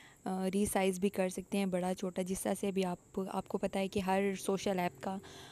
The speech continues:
अलग से, उम, कह सकते हैं कि साइजिंग के लिए अलग से आपको पिक्चर इमेज साइज जो होता है वो डिफरेंट होता है। So आप उसके according इसे रीसाइज कर सकते हैं, ठीक है। तो मैं, मुझे ये पसंद आ रहा है तो मैं इसे ओके कर दूँगी।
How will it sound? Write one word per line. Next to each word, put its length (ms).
अलग 300
से, 420
उम, 840
कह 140
सकते 340
हैं 280
कि 160
साइजिंग 680
के 100
लिए 260
अलग 340
से 120
आपको 300
पिक्चर 400
इमेज 340
साइज 400
जो 100
होता 240
है 60
वो 80
डिफरेंट 400
होता 220
है। 220
So 80
आप 200
उसके 280
according 360
इसे 280
रीसाइज 420
कर 160
सकते 320
हैं, 140
ठीक 220
है। 60
तो 120
मैं, 300
मुझे 220
ये 120
पसंद 380
आ 140
रहा 80
है 60
तो 120
मैं 120
इसे 260
ओके 280
कर 200
दूँगी। 420